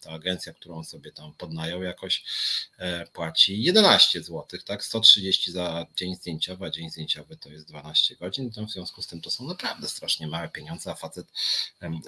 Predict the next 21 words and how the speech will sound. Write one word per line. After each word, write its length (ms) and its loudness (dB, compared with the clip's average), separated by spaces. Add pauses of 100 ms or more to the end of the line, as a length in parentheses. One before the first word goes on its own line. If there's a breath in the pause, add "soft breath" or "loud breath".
facet 440 -6
lubi 340 -2
się 160 10
obnosić 400 4
ze 80 -2
swoim 320 -2
przepychem, 560 6
jest 160 -4
milionerem, 580 -2
więc 160 -12
to 100 -16
w 40 -20
ogóle 160 -16
jakieś 240 -6
żenujące. 520 -2
Tak 200 -16
jak 120 -14
ja 100 0
bym, 220 -4 (680 loud breath)
nie 160 10
wiem, 180 2